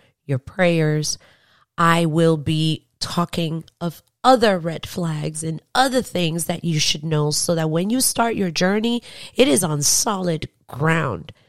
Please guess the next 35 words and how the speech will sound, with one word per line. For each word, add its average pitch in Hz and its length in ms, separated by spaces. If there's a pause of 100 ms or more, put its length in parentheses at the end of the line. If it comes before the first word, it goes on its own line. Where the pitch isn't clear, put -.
(180)
because 208 240
I 202 80
think 240 220
we 240 160 (120)
all 190 200
deserve 160 580
that. - 320 (840)
But 180 320 (560)
we 160 140
need 160 200
to 165 100
know 156 140
what 147 140
we're 139 120
looking 165 340
for. - 240 (1120)
And 156 420
I 165 100
want 151 180
to 147 40
talk 143 280
about 139 280
social - 360
media, 214 420
about 151 240
an 135 140 (160)
author. 196 480
Like, 147 240
what 202 420
is 190 300
it 185 220
that 165 200
we 156 180
should 123 300
know? 123 260